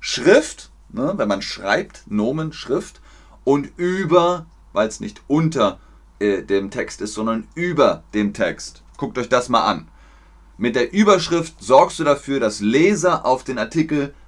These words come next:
aufmerksam werden. Die sehen halt so, "Bitte was? Ben moderiert bei Chatterbug?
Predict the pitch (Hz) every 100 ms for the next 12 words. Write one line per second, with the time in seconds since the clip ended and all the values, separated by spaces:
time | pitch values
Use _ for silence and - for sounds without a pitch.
0 | - - 180 202 131 104 - 98 90 92
1 | 85 90 90 98 98 143 156 131 123 113
2 | 117 110 107 - - - 156 147 117 175
3 | - - - - - - - - - -
4 | - - 107 170 214 233 220 - - -
5 | - - 113 139 185 175 160 208 214 165
6 | 156 190 151 160 233 254